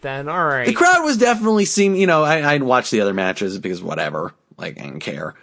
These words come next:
Speaker 2: But, like, crowd was seemingly more interested in, in this than I have seen them be in a lot of certain things. Like, I'd say most of, uh, what I watched of Worlds Collide, for example.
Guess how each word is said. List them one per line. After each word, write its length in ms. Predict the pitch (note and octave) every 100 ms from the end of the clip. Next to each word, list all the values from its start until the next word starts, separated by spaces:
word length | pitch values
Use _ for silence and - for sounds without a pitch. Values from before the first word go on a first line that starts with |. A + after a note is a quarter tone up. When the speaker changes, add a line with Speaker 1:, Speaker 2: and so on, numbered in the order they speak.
| - -
Speaker 2:
But, 260 | A#2 C3
like, 460 | B2+ C#3 C#3+ - -
crowd 220 | - D#4
was 120 | B3
seemingly 280 | A3 G3+ F3
more 260 | D#3+ D3 C#3
interested 560 | C3 B2+ - C3 A2+
in, 280 | A2 A#2 A2
in 280 | G#2+ A2+ G#2
this 300 | G#2+ G2 -
than 200 | - G#2+
I 100 | G2
have 380 | F#2+ G#2 G2 G2
seen 260 | - A2+ G2+
them 220 | G2 F#2+
be 220 | G#2+ F#2+
in 80 | F#2+
a 60 |
lot 420 | G#2+ G#2+ A#2 G#2+ G#2
of 160 | F#2+
certain 400 | G2+ - G#2+ G2
things. 260 | F#2 F#2+ G2+
Like, 120 | A#2
I'd 180 | A2 G#2+
say 260 | G2+ G2+
most 600 | G2+ F#2+ G2 G2+ A2 B2
of, 140 | F3+ F3+
uh, 260 | A3 A#3
what 280 | A#3 G#3+ A#3+
I 60 | B3+
watched 260 | B3+ C#4+
of 60 | C#4
Worlds 240 | C#4 D#4
Collide, 440 | - G#4 A4+ F4+ A3+
for 120 | A#2
example. 480 | G2 G#2+ F#2 F2+